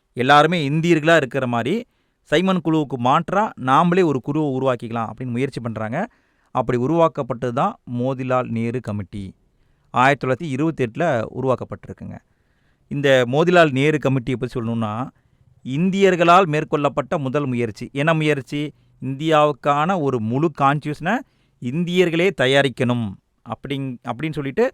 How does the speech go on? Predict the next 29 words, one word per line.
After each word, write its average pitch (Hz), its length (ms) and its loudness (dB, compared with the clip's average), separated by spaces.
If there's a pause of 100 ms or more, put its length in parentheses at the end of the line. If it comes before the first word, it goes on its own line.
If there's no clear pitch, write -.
(840)
மேற்கொள்ளப்பட்ட 156 720 0
முதல் 165 300 2
முயற்சி 151 480 -4
என்னன்னு 143 280 -2
பார்த்தா 139 300 -4
நேரு 143 320 0
அறிக்கை 107 340 -6
தான். 104 180 -8 (560)
அதற்கு 214 380 0
பிறகு 190 360 2 (480)
ஆயிரத்தி 180 340 4
தொள்ளாயிரத்தி 156 260 0
முப்பத்தி 151 380 -2
நாலுல 123 340 2 (640)
இந்தியாவுல 190 560 4 (380)
பொதுவுடைமை 190 440 0
கட்சியுடைய 160 640 -2
முன்னோடியா 151 460 2
இருந்த 120 280 -2 (260)
எம் 143 200 2
என் 120 100 2
ராய், 110 260 0 (480)
அவரும் 180 320 4
என்ன 175 120 0
சொல்லியிருக்காருன்னா, 127 580 0
ஆயிரத்தி 123 200 0
தொள்ளாயிரத்தி 117 260 -4
முப்பத்தி 123 300 -6
நாலுல 107 280 -2